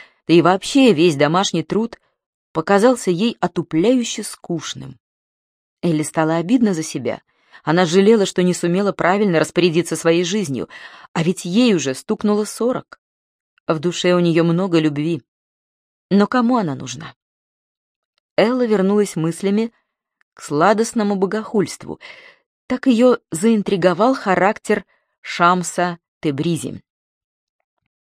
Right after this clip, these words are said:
"Хорошо бы кто-нибудь наподобие него оказался рядом", мысленно пошутила она, "с таким человеком ни одного дня не было бы скучно". В это мгновение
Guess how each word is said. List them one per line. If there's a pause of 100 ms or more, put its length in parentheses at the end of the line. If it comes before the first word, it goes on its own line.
(460)
"Хорошо
бы
кто-нибудь (560)
наподобие
него
оказался
рядом", (420)
мысленно
пошутила
она,
"с
таким
человеком
ни
одного
дня
не
было
бы
скучно". (1800)
В
это
мгновение